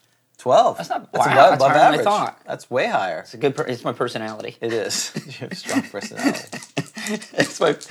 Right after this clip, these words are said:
Speaker 2: my sixteen personality compensates for
Speaker 1: I
Speaker 2: that.
Speaker 1: have an eleven.
Speaker 2: Oh, that's good.
Speaker 1: That's about, we're bo-, slightly
Speaker 2: Mm-hmm.
Speaker 1: above average. I feel pretty good
Speaker 2: Let's do
Speaker 1: about
Speaker 2: the
Speaker 1: that.
Speaker 2: Scourge of the North.
Speaker 1: Yeah, let's see the Scourge. Uh, that's
Speaker 2: Nine.
Speaker 1: about right.
Speaker 2: All right. <laughs> It's a nine.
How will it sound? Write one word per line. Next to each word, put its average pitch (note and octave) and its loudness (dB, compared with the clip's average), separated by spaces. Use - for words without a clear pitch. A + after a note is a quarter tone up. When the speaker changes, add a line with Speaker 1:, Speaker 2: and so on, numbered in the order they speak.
Speaker 2:
my F3 2
sixteen G3 0
personality C#3 4
compensates B2 0
for C3 4
Speaker 1:
I C#3 10
Speaker 2:
that. - 8
Speaker 1:
have C#3 4
an D3 -2
eleven. E3+ 2
Speaker 2:
Oh, F3 -2
that's G#3+ -6
good. - -4
Speaker 1:
That's F3+ 4
about, F#3 8
we're F#3 0
bo-, F3 -4
slightly E3 4
Speaker 2:
Mm-hmm. F#3 0
Speaker 1:
above G3 2
average. G#3+ 0
I F3 4
feel E3 -2
pretty E3+ -4
good E3 0
Speaker 2:
Let's - 4
do F3 -2
Speaker 1:
about D3+ 2
Speaker 2:
the C3+ -2
Speaker 1:
that. - -2
Speaker 2:
Scourge B2+ 0
of G#2+ -14
the A2+ -10
North. G#2+ -6
Speaker 1:
Yeah, B2 2
let's A2+ -4
see G#2+ -6
the - -6
Scourge. - -10
Uh, G1+ -8
that's - 0
Speaker 2:
Nine. A#2 -8
Speaker 1:
about G2+ 0
right. E2+ -4
Speaker 2:
All C3+ -6
right. A#2 -6
<laughs> - -
It's - -2
a C#3+ 2
nine. C#3+ 4